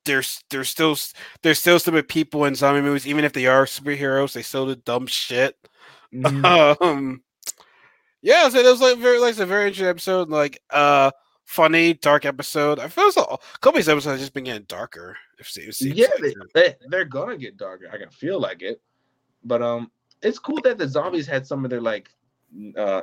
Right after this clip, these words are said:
Speaker 2: intelligence a little bit here and there.
Speaker 1: Oh,
Speaker 2: Like,
Speaker 1: yeah, it's like,
Speaker 2: with,
Speaker 1: yeah, like, mm-hmm.
Speaker 2: with, with Hawkeye and shooting the arrows, I, he smirked a little bit. I don't know.
Speaker 1: Yeah,
Speaker 2: It's like,
Speaker 1: I saw, I saw that. I liked that. That, that was actually him,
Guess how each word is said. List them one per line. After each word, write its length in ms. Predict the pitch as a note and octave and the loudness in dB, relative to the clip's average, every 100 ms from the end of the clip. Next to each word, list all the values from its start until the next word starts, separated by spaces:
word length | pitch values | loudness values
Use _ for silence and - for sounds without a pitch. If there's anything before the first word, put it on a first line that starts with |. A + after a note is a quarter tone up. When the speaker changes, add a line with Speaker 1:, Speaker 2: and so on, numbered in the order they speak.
| - | -8
Speaker 2:
intelligence 520 | G#2+ G#2 C3 A#2 G#2 G2 | -14 -4 -2 -2 -6 -10
a 40 | |
little 280 | F#2+ C3+ A#2 | -6 -2 -2
bit 200 | F#2+ F2 | -4 -8
here 140 | G2+ | -6
and 80 | F#2+ | -6
there. 140 | F#2+ D3+ | -2 4
Speaker 1:
Oh, 40 | C4 | 4
Speaker 2:
Like, 80 | A3+ | 6
Speaker 1:
yeah, 320 | A#3 D#3+ C#3 D3 | 6 6 2 0
it's 180 | A3 | 0
like, 180 | G#3+ G3+ | 2 4
Speaker 2:
with, 80 | G#3 | 4
Speaker 1:
yeah, 120 | C#3+ A#2 D3+ | 4 -2 -12
like, 140 | B2+ _ D#3 | -14 _ -12
mm-hmm. 200 | E3+ F3+ F3 | -10 -10 -8
Speaker 2:
with, 160 | - C3+ - | -6 -6 -6
with 160 | C3 | -8
Hawkeye 600 | C3 C#3+ F3 F3+ F3+ F3+ G3 _ _ _ | -2 0 2 2 0 -2 -8 _ _ _
and 100 | C3 | -16
shooting 260 | A#2+ F3+ D#3 | -14 -12 -10
the 140 | C#3+ | -8
arrows, 420 | B2 D3+ D#3+ E3+ C#3 | -4 -4 -4 -6 -4
I, 140 | G3+ | -8
he 180 | B2+ D3+ | -8 -16
smirked 540 | C#3 D3 C#3 D3+ E3+ | -18 -12 -8 -8 -8
a 40 | F3+ | -10
little 200 | F#3 F3+ | -8 -8
bit. 180 | F#3 F3 | -6 -6
I 80 | F#3+ | -4
don't 160 | F#3+ | -6
know. 160 | D#3 A#2 | -4 -2
Speaker 1:
Yeah, 340 | F3 F3 D#3 C#3+ | 2 4 4 4
Speaker 2:
It's 80 | |
like, 160 | - - | -2 -4
Speaker 1:
I 80 | E3+ | -2
saw, 280 | E3 F3 D#3+ | 0 2 2
I 100 | D#3 | 2
saw 300 | D3+ E3+ D#3 | 2 2 2
that. 120 | C3+ C3 | 2 0
I 60 | |
liked 300 | C#3 C3+ C3+ | 0 -2 -4
that. 80 | B2+ | 0
That, 200 | D3+ A#3 | 4 4
that 120 | - C#4+ | 6 4
was 120 | - | 4
actually 600 | D3 D#3+ - F#3 F3 D#3+ - _ _ _ _ _ | 4 2 2 -4 -4 -4 -10 _ _ _ _ _
him, 280 | D#3+ F#3+ | 0 2